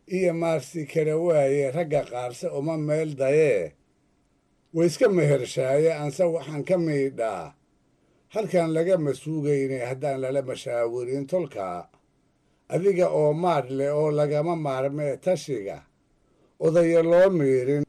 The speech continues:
ninkii keligii maalootiyaa, meel xun waa u halis. Lagu mood madiixoo dhashiyo sidigta maadhiine, lagu mood mareer u egay dahabkii miikooye magaalada Berbera.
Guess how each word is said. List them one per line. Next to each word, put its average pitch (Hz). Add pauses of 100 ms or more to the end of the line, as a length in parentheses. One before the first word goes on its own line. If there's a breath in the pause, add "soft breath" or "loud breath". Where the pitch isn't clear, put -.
(120)
ninkii 151
keligii 160
maalootiyaa, 123
meel 139
xun 127
waa 120
u 127
halis. 98 (1040)
Lagu 175
mood 202
madiixoo 190
dhashiyo 165
sidigta 165
maadhiine, 147 (380 soft breath)
lagu 151
mood 175
mareer 165
u 185
egay 165
dahabkii 156
miikooye 151
magaalada 139
Berbera. 98